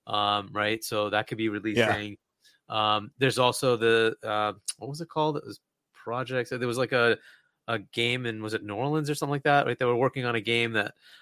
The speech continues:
Speaker 1: was more of, like, a, a, a detective type game, something like that, if, if memory serves.
Speaker 2: Yeah, I saw that in the chat. Let me make sure I didn't miss something. Um, yes, I did. I did. Rich, um, Mar-,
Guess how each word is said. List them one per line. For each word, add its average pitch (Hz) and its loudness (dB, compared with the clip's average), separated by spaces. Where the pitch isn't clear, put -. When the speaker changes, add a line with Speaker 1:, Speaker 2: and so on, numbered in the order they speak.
Speaker 1:
was 104 -6
more 110 2
of, 113 2
like, 107 0
a, 104 2
a, 98 -2
a 95 -2
detective 110 -4
type 120 0
game, 117 -2
something 113 -6
like 113 -4
that, 95 0
if, - -8
if 98 -6
memory 104 -4
serves. 104 2
Speaker 2:
Yeah, 226 10
I 208 8
saw 240 4
that 196 8
in 139 -4
the 139 2
chat. 147 6
Let 170 2
me 226 6
make 190 6
sure - 6
I 147 10
didn't 113 4
miss 127 6
something. 98 2
Um, 107 4
yes, 170 10
I 143 10
did. 117 8
I 107 8
did. 117 8
Rich, 185 12
um, 151 10
Mar-, 160 10